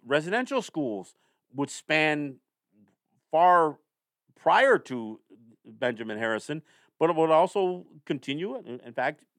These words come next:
in many ways to, to this very day. Two hundred years of residential schools that involved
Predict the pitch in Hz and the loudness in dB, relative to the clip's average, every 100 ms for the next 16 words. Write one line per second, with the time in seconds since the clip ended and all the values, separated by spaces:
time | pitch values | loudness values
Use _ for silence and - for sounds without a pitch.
0 | _ - 123 _ _ 117 120 185 185 143 | _ -20 -20 _ _ -14 -8 -6 -4 -4
1 | 156 156 139 - 147 139 139 151 143 214 | -4 -8 -8 -8 -8 -4 -4 -4 -6 -8
2 | 214 - _ _ _ _ _ - 233 214 | -8 -16 _ _ _ _ _ -12 -8 0
3 | 220 214 202 190 220 196 185 202 180 208 | 0 0 -4 -6 -6 -4 -2 -2 -2 -6
4 | 220 208 - 110 90 _ _ _ - 147 | -6 -14 -10 -12 -12 _ _ _ -4 -2
5 | 151 147 156 156 147 | -2 0 4 4 2